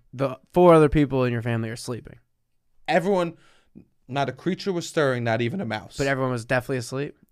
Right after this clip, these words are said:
Speaker 2: Yeah, I assume
Speaker 1: But there's
Speaker 2: so.
Speaker 1: a world where somebody has to get up and pee. What's that noise? They walk in, you're holding your penis and a J C Penney's ba-,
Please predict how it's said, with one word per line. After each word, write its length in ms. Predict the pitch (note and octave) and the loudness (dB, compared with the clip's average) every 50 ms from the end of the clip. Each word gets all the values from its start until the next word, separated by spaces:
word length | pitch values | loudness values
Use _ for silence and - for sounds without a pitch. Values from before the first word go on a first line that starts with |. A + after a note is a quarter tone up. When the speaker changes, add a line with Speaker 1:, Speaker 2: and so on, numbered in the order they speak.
| _ _ _ _ - - - - _ _ _ - | _ _ _ _ -20 -20 -20 -20 _ _ _ -12
Speaker 2:
Yeah, 380 | - D#3 D#3+ G#3+ C#4+ F#4 F#4+ C4 A#2 | -8 -4 -2 0 0 0 0 0 0
I 60 | A2+ | -2
assume 260 | A#2 A#2 - - G#3 | -2 -4 -4 -2 0
Speaker 1:
But 100 | F#3 D3 | 0 4
there's 200 | - E3+ E3+ E3+ | 6 6 6 8
Speaker 2:
so. 100 | E3+ E3 | 6 6
Speaker 1:
a 40 | D#3 | 6
world 320 | D3+ E3+ F#3 F#3 F#3 F3+ D#3+ | 8 10 12 12 12 10 8
where 200 | E3 E3 D#3+ C#3 | 6 4 4 4
somebody 260 | - E3 D#3+ D#3+ D#3 | 2 2 2 2 2
has 140 | D3 C#3+ - | 0 0 -2
to 40 | C3+ | 0
get 120 | C#3+ C#3 | 2 2
up 140 | C#3 C3 B2 | 2 0 -2
and 120 | B2 A#2 | -6 -6
pee. 580 | A2+ - D3 C#3+ C#3 C3+ C3 B2+ B2 B2 A#2+ - _ _ _ _ _ _ - | -4 0 0 2 2 2 0 0 -2 -4 -6 -8 _ _ _ _ _ _ -8
What's 220 | B2+ C3 C3+ - | -6 -4 -4 0
that 180 | C#3 B2+ B2+ A#2+ | 0 0 0 0
noise? 540 | B2 B2+ B2+ B2+ B2 A#2+ A2+ A2+ - - - _ _ _ - | -2 -2 -2 -2 -4 -4 -6 -8 -12 -16 -20 _ _ _ -8
They 160 | B2+ B2+ B2+ | -6 -6 -4
walk 320 | B2 B2+ C3 C3+ C3+ - | -2 -2 -2 -2 -2 -2
in, 320 | C3 B2 B2 B2 A#2+ A#2+ - - - - - - - - - - | -4 -4 -4 -4 -4 -6 -8 -10 -14 -16 -18 -20 -20 -20 -20 -18
you're 300 | - C3 C3+ C#3 C3+ C3+ B2 | -12 -6 -4 -2 -2 -2 -2
holding 480 | B2 C#3 C#3 C#3 C3 C3 B2+ B2 B2 | -2 -2 -2 -2 -4 -6 -8 -8 -10
your 160 | B2 B2 B2 | -12 -12 -12
penis 380 | B2 B2 E3 D#3+ D#3 D3+ C#3 - | -10 -8 -6 -6 -6 -6 -8 -8
and 180 | - - C#3 C#3 | -6 -4 -2 -2
a 40 | C3 | -2
J 180 | B2 C#3 C3+ | -2 -2 -2
C 140 | B2+ B2 C3 | -2 -4 -4
Penney's 320 | C3+ - - C#3 B2+ B2 A#2+ | -4 -2 -2 -2 -2 -4 -8
ba-, 260 | D#3+ G3 F3+ G3 | -10 -12 -12 -14